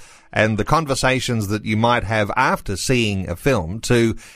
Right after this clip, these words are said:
take the opportunity, because it does create a wonderful opportunity, doesn't it, to talk to children about the messages the film delivers.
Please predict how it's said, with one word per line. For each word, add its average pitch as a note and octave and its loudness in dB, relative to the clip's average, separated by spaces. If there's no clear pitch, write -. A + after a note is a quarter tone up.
take A3 2
the D3 2
opportunity, B2 0
because G#2 -2
it A#2 -10
does D3+ 2
create B2 2
a A2 0
wonderful B2 0
opportunity, G#2+ 0
doesn't C3 0
it, - -14
to A#2+ 2
talk - 0
to D3 0
children B2 0
about A#2+ 2
the A#2+ -2
messages A#2 0
the A2+ 0
film A2+ 2
delivers. A2 2